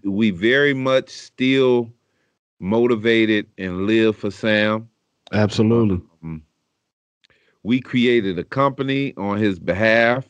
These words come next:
Speaker 1: We,
Speaker 2: Mm-hmm.
Speaker 1: we're also about to create a foundation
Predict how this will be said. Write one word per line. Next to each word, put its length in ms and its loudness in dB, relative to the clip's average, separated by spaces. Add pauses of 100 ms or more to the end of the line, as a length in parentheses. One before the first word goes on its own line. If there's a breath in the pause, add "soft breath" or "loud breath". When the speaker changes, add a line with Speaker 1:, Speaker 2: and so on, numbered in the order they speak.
(140)
Speaker 1:
We, 300 -2 (100)
Speaker 2:
Mm-hmm. 220 2
Speaker 1:
we're 180 -6
also 500 2
about 340 0
to 60 -8
create 360 -2
a 60 -4
foundation 960 -2